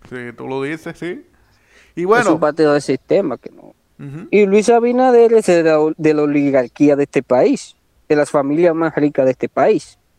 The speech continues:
Speaker 2: Que eso mucha gente no lo sabe. Y lo sabe.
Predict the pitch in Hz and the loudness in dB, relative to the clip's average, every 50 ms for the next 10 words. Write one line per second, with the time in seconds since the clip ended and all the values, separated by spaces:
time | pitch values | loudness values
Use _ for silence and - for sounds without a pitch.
0 | _ _ _ _ _ _ _ _ _ _ _ _ _ _ _ _ _ _ _ _ | _ _ _ _ _ _ _ _ _ _ _ _ _ _ _ _ _ _ _ _
1 | _ _ _ _ _ _ _ _ - - _ _ _ _ _ _ - 131 127 - | _ _ _ _ _ _ _ _ -20 -20 _ _ _ _ _ _ -4 -4 -2 0
2 | 147 147 151 147 - 147 151 147 143 156 151 156 156 151 147 - - 165 165 160 | 0 0 0 0 -2 -2 -2 -2 -2 -2 -2 -2 -2 -2 -2 0 2 2 4 2
3 | 151 139 127 117 - - - - - - - - 139 135 135 135 - 175 196 220 | 2 0 -4 -8 -12 -16 -20 -20 -20 -10 -4 0 0 0 0 0 0 2 2 2
4 | 240 240 226 196 170 160 | 2 2 0 0 -2 -4